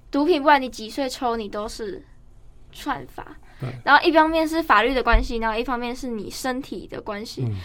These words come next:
Speaker 1: 因为又会上瘾，然后又烧钱，然后重点是，而且对身体的危害很大。
Speaker 2: 其实就回到像这一则新闻在谈的，就是说七个这个十九岁左右的青少年，他们一起去集体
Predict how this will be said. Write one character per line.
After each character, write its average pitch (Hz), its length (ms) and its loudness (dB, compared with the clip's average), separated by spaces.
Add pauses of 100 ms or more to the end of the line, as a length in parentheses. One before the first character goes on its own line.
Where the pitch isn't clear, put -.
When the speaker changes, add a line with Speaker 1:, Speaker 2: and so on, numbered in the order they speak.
(180)
Speaker 1:
因 359 80 4
为 392 140 4
又 381 160 8
会 349 120 6
上 285 380 2
瘾， - 180 -10 (580)
然 247 120 4
后 277 60 4
又 320 160 2
烧 277 280 4
钱， 262 300 -6 (760)
然 - 20 -12
后 262 80 -2
重 320 100 2
点 285 140 4
是， 285 340 -4 (100)
而 285 100 -2
且 269 120 -4
对 302 160 -2
身 285 200 -4
体 277 80 -6
的 196 100 -2
危 214 180 0
害 254 220 -2
很 226 280 -8
大。 208 280 -4 (840)
Speaker 2:
其 160 160 4
实 135 60 6
就 151 100 6
回 123 220 2
到 120 260 2 (140)
像 123 320 2
这 113 120 2
一 110 40 2
则 101 160 -4
新 104 380 0
闻 98 140 -8
在 107 180 -2
谈 - 200 -12 (140)
的， - 80 -12 (640)
就 165 140 2
是 147 60 2
说 170 200 4 (640)
七 180 240 6
个 131 340 8 (300)
这 131 140 4
个 117 180 4
十 135 180 2
九 127 160 6
岁 104 420 4
左 98 260 -2
右 104 180 2
的 95 380 -6
青 135 200 6
少 110 260 2
年， 98 320 -6
他 135 120 2
们 131 160 4
一 156 60 2
起 107 220 -2
去 120 200 -4
集 120 300 2
体 98 260 -4